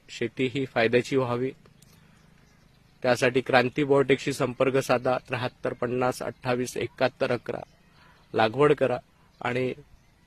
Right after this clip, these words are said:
व्यावसायिक दृष्टिकोनातून स्वतःला तयार करा. नवीन पिकाची संकल्पना घेऊन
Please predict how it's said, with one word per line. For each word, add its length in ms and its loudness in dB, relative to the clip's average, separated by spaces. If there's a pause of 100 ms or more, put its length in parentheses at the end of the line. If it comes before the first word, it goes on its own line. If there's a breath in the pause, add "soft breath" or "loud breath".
(520)
व्यावसायिक 400 0
दृष्टिकोनातून 760 -2
स्वतःला 500 -2 (120)
तयार 220 4
करा. 300 -8 (800 soft breath)
नवीन 300 4
पिकाची 440 0
संकल्पना 680 0
घेऊन 360 -2